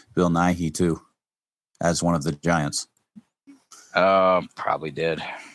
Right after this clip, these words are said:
Speaker 1: Yeah, I don't know. Anyway, um, all right, well, there you have it. Mission Impossible Five. Everybody, you have our double stamp on that. We both enjoyed it. Um,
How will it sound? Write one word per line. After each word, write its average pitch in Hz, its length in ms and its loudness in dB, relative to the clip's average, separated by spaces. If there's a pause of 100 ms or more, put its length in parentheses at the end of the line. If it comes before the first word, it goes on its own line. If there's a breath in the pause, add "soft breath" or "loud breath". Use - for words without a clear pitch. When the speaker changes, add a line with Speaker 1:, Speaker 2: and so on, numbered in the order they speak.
(240 loud breath)
Speaker 1:
Yeah, 101 320 2 (100)
I 123 100 4
don't 92 100 2
know. 85 140 -4 (320 loud breath)
Anyway, 123 400 2 (640 loud breath)
um, 156 420 4 (560 loud breath)
all 131 120 0
right, 143 200 0 (100)
well, 123 380 2 (480 loud breath)
there 113 100 2
you 127 100 4
have 110 160 4
it. 120 100 -6 (560)
Mission 110 220 0
Impossible 110 400 0
Five. 101 420 2
Everybody, 101 400 0
you 98 140 0
have 101 200 2
our 95 140 2
double 95 280 0
stamp 92 380 -2
on 87 140 0
that. 87 180 0
We 90 100 -6
both 92 280 -2
enjoyed 87 320 0
it. - 160 -4 (580 loud breath)
Um, 90 460 2